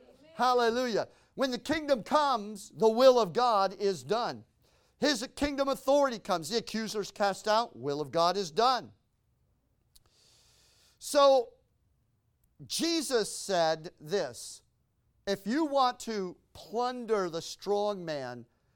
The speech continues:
Speaker 2: rob him of his captives, you first gotta bind the strong man." Now,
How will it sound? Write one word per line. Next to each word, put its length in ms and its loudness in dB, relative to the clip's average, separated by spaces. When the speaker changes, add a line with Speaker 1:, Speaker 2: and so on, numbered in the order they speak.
Speaker 2:
rob 600 2
him 200 -4
of 140 0
his 200 -8
captives, 600 -6
you 80 -8
first 320 -8
gotta 180 -6
bind 380 -10
the 60 -14
strong 360 -10
man." 320 -16
Now, 280 2